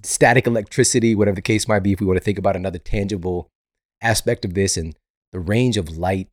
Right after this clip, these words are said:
and energy that we simply can't see. We see a certain spectrum of things with our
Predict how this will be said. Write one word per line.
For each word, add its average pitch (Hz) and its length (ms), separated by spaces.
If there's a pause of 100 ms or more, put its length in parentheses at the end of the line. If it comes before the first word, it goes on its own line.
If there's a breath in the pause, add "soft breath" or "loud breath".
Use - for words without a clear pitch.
and 82 160
energy 80 420
that 76 220
we 135 100
simply 117 320
can't 90 240
see. 78 240
We 95 160
see 107 380 (300)
a - 40
certain 120 240
spectrum 78 540 (120)
of 85 120
things - 480 (240)
with 87 300
our 87 400